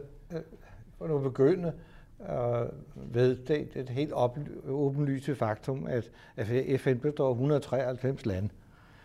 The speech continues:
Øhm, øh, og så siger min svoger, han bor i Sønderjylland, han, han siger, min svoger, de bestiller sgu ikke andet end at sidde og snakke derovre.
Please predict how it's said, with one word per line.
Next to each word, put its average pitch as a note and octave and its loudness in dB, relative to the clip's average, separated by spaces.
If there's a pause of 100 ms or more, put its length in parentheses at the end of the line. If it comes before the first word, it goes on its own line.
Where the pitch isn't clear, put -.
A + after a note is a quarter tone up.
(440)
Øhm, G#2 -2 (640)
øh, A#2 -4
og A2+ -4
så D3+ -2
siger D#3+ 6
min C3+ 8
svoger, A2+ 4 (480)
han C#3 -6
bor B2+ -4
i - -6
Sønderjylland, G#2+ -4 (280)
han, C3+ 0 (100)
han C3 -2
siger, C#3 2
min C3 6
svoger, C#3+ 2
de C3 6
bestiller C#3+ 6
sgu - 6
ikke D3 12
andet C3+ 10
end C#3+ 10
at C3 6
sidde C3+ 4
og C#3+ 4
snakke F#2+ 0
derovre. A2 0